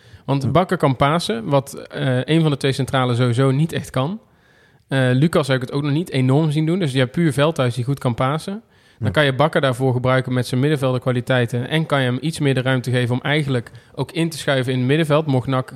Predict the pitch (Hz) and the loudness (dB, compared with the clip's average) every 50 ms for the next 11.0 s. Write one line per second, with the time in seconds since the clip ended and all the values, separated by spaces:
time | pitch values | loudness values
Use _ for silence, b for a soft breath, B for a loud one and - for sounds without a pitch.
0 | - - - - 131 139 131 131 135 123 117 127 127 131 127 123 120 127 117 113 | -16 -10 -6 -2 -2 0 0 0 -2 -2 0 0 0 0 0 -2 -2 -4 -4 -4
1 | - 127 120 120 120 120 120 120 120 123 117 123 123 120 117 123 165 185 - - | -4 -4 -4 -4 -4 -4 -4 -4 -4 -4 -2 -2 -2 0 0 0 -2 -2 -6 -12
2 | b b b b b b b b - 139 135 131 139 143 139 143 147 - 156 180 | b b b b b b b b -4 0 2 2 4 2 2 0 2 4 4 4
3 | 170 156 147 135 139 127 127 131 123 127 127 127 123 127 120 - 131 123 127 139 | 4 2 2 2 2 2 2 2 2 2 2 2 2 0 0 0 0 2 2 2
4 | 139 127 131 123 113 - - 131 127 123 120 117 113 131 143 151 131 120 107 135 | 2 2 0 -2 -2 -2 -2 -2 -2 -2 -2 0 0 2 2 2 2 0 0 0
5 | 131 131 135 135 123 120 - 127 123 131 123 131 135 131 - 135 127 123 123 120 | 0 2 2 2 0 0 -2 -2 -2 0 0 0 0 0 0 -2 -2 0 -2 -2
6 | - 135 127 123 123 117 131 135 127 - 131 131 139 120 117 - - - 123 117 | -4 -2 -2 -2 0 2 2 0 2 0 -2 -2 -2 -2 -4 -6 -10 -10 -6 -2
7 | - 143 151 - - - 135 127 123 123 127 120 - - 127 120 123 127 156 156 | 0 0 0 0 0 0 0 2 2 2 0 0 -2 -4 -4 -4 -4 0 0 0
8 | 151 - - 131 127 120 123 120 110 127 127 123 127 131 123 117 131 120 123 123 | 0 0 0 -2 -2 -2 -2 -2 -2 -2 -2 0 0 0 0 0 0 -2 -2 0
9 | 123 123 120 110 113 123 120 113 120 120 120 110 117 127 120 113 - - b b | 0 0 0 0 0 0 0 0 0 -2 -2 -2 -2 -2 -2 -2 -4 -10 b b
10 | b b b b b _ - 139 135 127 123 135 139 143 139 135 127 123 127 | b b b b b _ -2 0 0 2 2 2 2 2 2 0 0 -2 -4